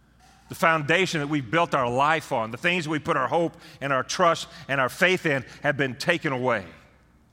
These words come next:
And so I think in some aspect we can all relate to this story in light of this worldwide crisis we are experiencing.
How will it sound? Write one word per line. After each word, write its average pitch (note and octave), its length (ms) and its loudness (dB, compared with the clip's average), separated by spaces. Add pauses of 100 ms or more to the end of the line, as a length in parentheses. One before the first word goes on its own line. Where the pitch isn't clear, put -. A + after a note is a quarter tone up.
(1200)
And D3+ 80 -6
so G3+ 100 2
I E3+ 60 4
think F#3+ 180 0
in D#3 80 -2
some A3 340 2
aspect E3+ 480 -2
we D#3 100 -2
can D3 140 -6
all D#3+ 280 0
relate C#3 580 -4 (360)
to D#3 140 -2
this C3 200 -2
story E3 500 -6 (1120)
in B2+ 100 -6
light D3 280 4
of C3 100 -2
this C3 340 -4
worldwide B2+ 480 -2
crisis E3 680 -4 (400)
we D3 180 0
are D3 260 4
experiencing. A2+ 880 -6